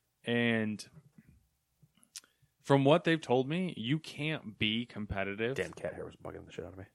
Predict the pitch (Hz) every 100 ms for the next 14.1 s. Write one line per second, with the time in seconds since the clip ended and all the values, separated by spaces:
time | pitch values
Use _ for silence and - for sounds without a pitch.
0 | _ _ 107 90 90 - 110 117 - 139
1 | 107 98 101 107 - 98 - 95 87 85
2 | 87 90 - 92 92 - 95 90 87 90
3 | 85 80 85 92 87 87 87 - _ _
4 | _ _ _ _ _ _ _ 95 90 80
5 | 80 - - 139 _ _ _ 101 101 87
6 | 85 85 90 90 95 90 - - 87 82
7 | 80 - - - - - 95 92 85 95
8 | 92 - - 180 135 160 143 139 107 113
9 | 120 120 87 113 107 95 - 117 104 95
10 | 113 107 101 113 120 127 120 - 104 120
11 | 120 113 - 104 120 110 117 117 101 -
12 | 123 135 123 - 123 117 - - - 110
13 | 101 98 - - 95 101 98 98 95 92